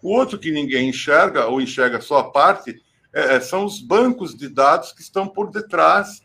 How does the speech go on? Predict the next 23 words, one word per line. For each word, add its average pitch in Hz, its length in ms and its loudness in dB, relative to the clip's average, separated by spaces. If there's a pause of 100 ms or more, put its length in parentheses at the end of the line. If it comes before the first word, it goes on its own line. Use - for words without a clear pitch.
(380)
fazendo 175 520 0
que 196 180 -8
todos 196 540 0
os 156 40 -8
objetos 156 480 -4
tenham 147 240 -6
suas 143 280 -4
conexões 139 760 -4
inteligentes 123 840 -10 (580)
e 190 140 6
as 208 220 4
informações 165 1080 -4
necessárias 147 960 -4 (760)
para 143 140 2
que - 100 -8
eu 151 80 0
não 202 100 -2
tenha 175 240 -2
somente 160 420 -4
geometria, 165 500 -8
eu - 60 -10
tenha 117 200 -8
informação. 147 800 -6